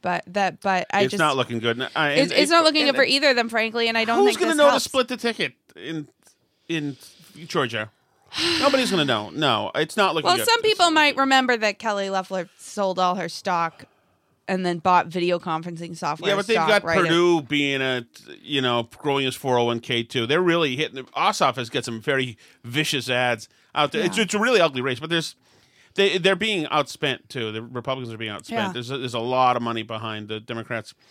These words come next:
Speaker 2: down there. I, I, I don't know. And there's already Twitter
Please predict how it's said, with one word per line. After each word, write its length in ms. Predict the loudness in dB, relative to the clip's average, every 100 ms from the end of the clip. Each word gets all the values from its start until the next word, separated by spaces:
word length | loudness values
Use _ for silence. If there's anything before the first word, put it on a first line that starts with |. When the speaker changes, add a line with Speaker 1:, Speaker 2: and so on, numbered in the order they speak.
| _ _ _ _ _
Speaker 2:
down 280 | 4 4 6
there. 260 | 4 2 0
I, 160 | -2 -2
I, 340 | 0 2 4 4
I 20 |
don't 140 | 2 0
know. 280 | -2 -4 -8
And 180 | -4 0
there's 140 | 2
already 460 | 6 6 6 2 -2
Twitter 480 | -2 -2 -2 -4